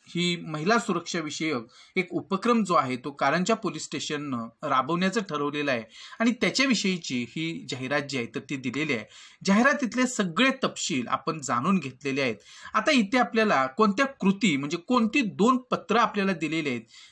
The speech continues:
की ते आपल्याला आता पाहिजे आहेत. पहा, इथे पहिलं पत्र आहे की विकास विद्यालय कारंजा येथील विद्यार्थी प्रतिनिधी या नात्याने किशोरवयीन विद्यार्थ्यांकरिता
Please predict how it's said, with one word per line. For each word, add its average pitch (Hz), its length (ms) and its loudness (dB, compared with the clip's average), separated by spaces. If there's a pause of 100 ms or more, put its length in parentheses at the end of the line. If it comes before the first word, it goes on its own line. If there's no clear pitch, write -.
(160)
की 185 220 2 (100)
ते 208 60 4
आपल्याला 170 320 2
आता 156 140 0
पाहिजे 131 460 -6
आहेत. 120 260 -2 (120)
पहा, 220 280 4 (300)
इथे 233 160 2
पहिलं 240 340 6
पत्र 269 260 0
आहे 175 320 2
की 202 180 -2
विकास 233 480 2
विद्यालय 180 400 0
कारंजा 147 580 -2 (340)
येथील 208 300 2
विद्यार्थी 202 520 2
प्रतिनिधी 156 640 0
या 135 100 2
नात्याने 139 580 0 (380)
किशोरवयीन 277 560 4
विद्यार्थ्यांकरिता 165 1040 0